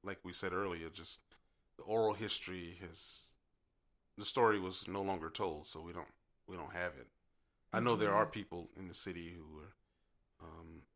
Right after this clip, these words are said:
Speaker 1: always at work trying to resurrect or retell the story, particularly of Frederick Douglass. And,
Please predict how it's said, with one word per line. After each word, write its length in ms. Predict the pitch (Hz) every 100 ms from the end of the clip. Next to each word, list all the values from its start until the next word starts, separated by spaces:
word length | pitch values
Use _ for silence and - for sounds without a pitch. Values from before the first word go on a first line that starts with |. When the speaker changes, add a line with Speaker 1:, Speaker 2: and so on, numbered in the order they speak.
| _
Speaker 1:
always 320 | - 113 104
at 140 | 90 85
work 300 | 90 87 - -
trying 400 | - 90 90 87
to 340 | - 85 82 87 _ _ _ _ _ _ -
resurrect 680 | 98 95 92 90 90 -
or 120 | - 85
retell 440 | 98 95 98 92
the 100 | 87
story, 560 | - 92 87 82 80 80 _ _
particularly 320 | - - 123 95
of 60 |
Frederick 360 | - 98 92 -
Douglass. 500 | 92 85 90 85 -
And, 160 | 85